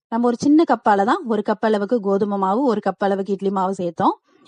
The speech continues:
அதுவே இது பாத்தீங்கன்னா, ஒரு மூணுல இருந்து நாலு பேருக்கு நீங்க தாராளமா சர்வ் பண்ணலாம்.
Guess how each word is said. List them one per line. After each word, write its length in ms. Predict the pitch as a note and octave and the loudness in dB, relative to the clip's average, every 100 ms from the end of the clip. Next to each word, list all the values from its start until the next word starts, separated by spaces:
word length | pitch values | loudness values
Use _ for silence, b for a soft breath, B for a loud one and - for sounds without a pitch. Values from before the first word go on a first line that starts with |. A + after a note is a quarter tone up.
| b b | b b
அதுவே 240 | G3+ A3+ C4+ | 0 2 0
இது 120 | A#3 | 0
பாத்தீங்கன்னா, 400 | G#3+ G#3 A3 C4 | -2 -2 -2 -2
ஒரு 100 | G3+ | -2
மூணுல 240 | G#3+ A#3+ | -2 -2
இருந்து 180 | G#3 A3+ | -2 -2
நாலு 260 | G3 G3+ A3 | 0 0 0
பேருக்கு 300 | F#3+ G3 A3+ | -2 -4 -4
நீங்க 140 | G3 | -4
தாராளமா 520 | G3+ G3 F#3+ F#3+ G3 A#3+ | -2 0 0 0 0 -4
சர்வ் 280 | A#3 F3+ F3+ | -4 -6 -4
பண்ணலாம். 380 | F3 F3 G#3+ | -4 -4 -4